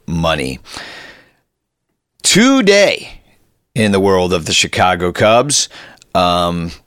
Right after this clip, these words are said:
oh, well, actually, let me, let me finish up a little bit about this, this game, uh, real quick. Uh, is that, uh, two hits from Hoerner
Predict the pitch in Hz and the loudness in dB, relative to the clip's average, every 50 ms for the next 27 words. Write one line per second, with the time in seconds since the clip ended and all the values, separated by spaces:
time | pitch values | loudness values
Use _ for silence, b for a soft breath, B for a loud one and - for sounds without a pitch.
0 | _ _ - - 175 196 170 - 190 202 202 - - 120 113 120 156 175 165 135 | _ _ -2 0 2 2 4 4 2 2 2 0 0 0 0 0 2 0 0 -2
1 | - - 175 190 160 113 - - 107 98 92 - - 87 78 - 90 90 85 87 | -2 -2 -2 0 0 0 0 -2 -2 -2 0 0 -2 -2 -2 -2 -2 -2 -2 -2
2 | 85 80 90 82 82 73 80 80 80 80 - - _ - - 90 98 87 82 - | -2 -2 -2 -2 -2 0 0 0 0 0 -2 -4 _ -14 -6 -2 0 0 0 0
3 | - - - - - _ _ _ _ _ 95 92 90 80 - - - 95 90 87 | 0 -2 -2 -4 -10 _ _ _ _ _ -2 0 0 0 0 0 0 0 0 0
4 | 87 85 82 80 - - - 85 85 82 82 82 - - 87 87 85 - - 90 | 0 0 -2 -4 -6 -4 -2 0 2 2 0 0 0 0 0 -2 -2 -2 -2 -2
5 | 85 - - _ _ - - - 90 85 73 - - - 107 101 - - 110 107 | -2 -4 -8 _ _ -8 -4 0 0 0 0 -2 -4 -2 -2 -2 2 2 2 2
6 | 104 - B B B B B B B B B B B - 120 113 107 107 92 - | 2 0 B B B B B B B B B B B 2 2 4 4 2 0 -2
7 | _ - - - 190 190 180 185 185 - - - - - - 117 123 113 101 92 | _ -4 0 2 4 4 4 4 2 2 -2 -4 -6 -6 0 2 2 2 2 2
8 | 90 127 131 131 139 151 160 147 | 0 2 2 4 4 2 0 -2